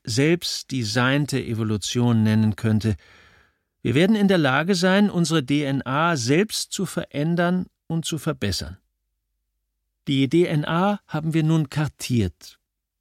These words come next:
was bedeutet, dass wir das Buch des Lebens gelesen haben, so dass wir jetzt damit beginnen können, unsere Korrekturen einzufügen.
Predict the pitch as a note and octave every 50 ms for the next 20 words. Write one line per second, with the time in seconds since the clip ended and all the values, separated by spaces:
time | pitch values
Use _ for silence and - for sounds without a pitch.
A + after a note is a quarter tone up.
0 | _ _ _ - G#2+ - - A#2+ G#2 A#2 A#2 C3+ C#3+ - F#3+ - - _ _ _
1 | _ _ _ - B2+ - - C#3+ C3+ C3 B2 A2 - - - - C#3 D#3+ F3+ E3+
2 | - - - - - - C3+ C3+ D3+ E3+ D3 C#3+ C3 A2+ - - - - - A2+
3 | G#2+ A2+ A#2 A2+ G2+ A2 G#2 F#2 F2+ G2+ G#2 G#2 A2 G#2+ - - - - - -
4 | - _ - - C#3 B2+ D3 B2+ - D#3+ D#3 D#3 F3+ F#3 - - F3+ D#3+ D#3 C3+
5 | - - C3 A#2 - F3 G3+ G#3+ G3 D3+ - - C#3+ C#3 D3+ E3+ F3+ F3 - -
6 | C#3+ C3 C3 C#3 B2+ A#2 - - C3+ A#2 B2 A#2 - - _ - - D3 D3+ C3+
7 | A#2+ A2 G#2+ G#2 - - A2 F#2+ F2+ - - - F2+ - - F2 E2 - - G#2+